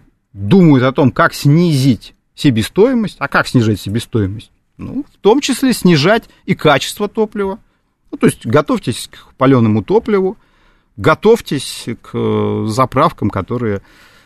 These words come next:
собственно, э, не слишком аккуратно подходят к выполнению технологических нормативов.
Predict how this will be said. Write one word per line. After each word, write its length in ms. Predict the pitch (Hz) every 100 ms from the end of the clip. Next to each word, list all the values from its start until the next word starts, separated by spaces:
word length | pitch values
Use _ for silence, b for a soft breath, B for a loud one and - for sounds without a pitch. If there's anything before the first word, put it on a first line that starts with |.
| b _ -
собственно, 540 | - 92 - 101 98 -
э, 500 | - 90 87 - 64 - -
не 260 | - 117 120
слишком 560 | 131 175 - 170 151 - _ _
аккуратно 600 | - - 165 170 - 120
подходят 520 | 113 - 131 107 98
к 100 | -
выполнению 500 | 107 117 113 110 98
технологических 800 | - - 101 104 143 190 - -
нормативов. 720 | 131 123 123 - 113 98 -